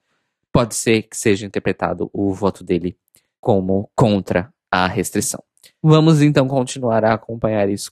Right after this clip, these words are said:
com certeza, porque se isso for decidido já nos próximos dias, né, nessa semana, isso pode ter que ser aplicado,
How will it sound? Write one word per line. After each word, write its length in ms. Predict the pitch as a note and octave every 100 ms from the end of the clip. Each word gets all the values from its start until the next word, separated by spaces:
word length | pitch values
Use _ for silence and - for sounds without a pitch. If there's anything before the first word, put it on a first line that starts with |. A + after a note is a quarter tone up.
| -
com 300 | A#2+ A#2 B2+
certeza, 840 | - D#3 D#3 - C3+ C3+ D3 D#3 -
porque 800 | - D#3+ - - C#3 B2 B2+ D3 _ _ _ _
se 280 | - - F#3
isso 180 | F#3+ F#3
for 220 | - C3+
decidido 760 | B2+ A#2+ - A#2+ A2 G#2 G#2 _ _ _ _ _ G#2+
já 200 | A#2 B2
nos 160 | A#2
próximos 400 | - A2 - G#2+
dias, 320 | A#2 C#3 E3 A#2
né, 140 | G#2
nessa 300 | F#2+ - G#2
semana, 520 | - D3 C3+ A#2+ D3 _ _ _ -
isso 320 | D#3+ D#3 - - _ _
pode 340 | F3+ F3 E3 F3 - - _
ter 260 | D#3+ D3 D3
que 120 | D#3
ser 340 | - C#3+ B2+
aplicado, 800 | D3 - B2+ B2+ G#2 G#2+ G#2+ C#3